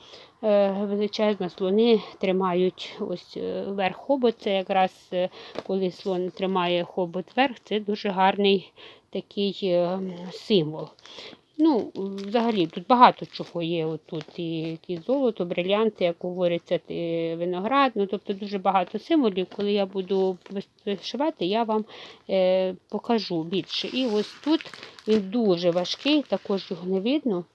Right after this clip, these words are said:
е, але тут, м, подивимося, в-, атласна тканина входить з нанесеним малюнком, е, схема тридцять сім на сорок, досить таки велика схема.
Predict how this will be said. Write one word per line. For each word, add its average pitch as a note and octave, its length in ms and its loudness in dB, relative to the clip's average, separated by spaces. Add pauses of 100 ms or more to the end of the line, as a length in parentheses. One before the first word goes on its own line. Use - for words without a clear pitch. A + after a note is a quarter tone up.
(460)
е, F3+ 320 0
але G#3+ 300 2 (140)
тут, B3 160 0 (420)
м, G#3 220 -2
подивимося, F#3+ 680 -2
в-, - 220 -12
атласна G#3 640 0 (380)
тканина C#4 560 4
входить B3+ 440 0
з - 40 -8
нанесеним B3 540 0
малюнком, A3 720 0
е, F#3+ 140 -2
схема G#3 480 0
тридцять G3 440 -6
сім F#3+ 180 -2
на F3+ 100 -4
сорок, B3+ 420 0
досить F#3+ 300 -8
таки F#3+ 340 -8
велика F#3 420 -2
схема. C4+ 500 -2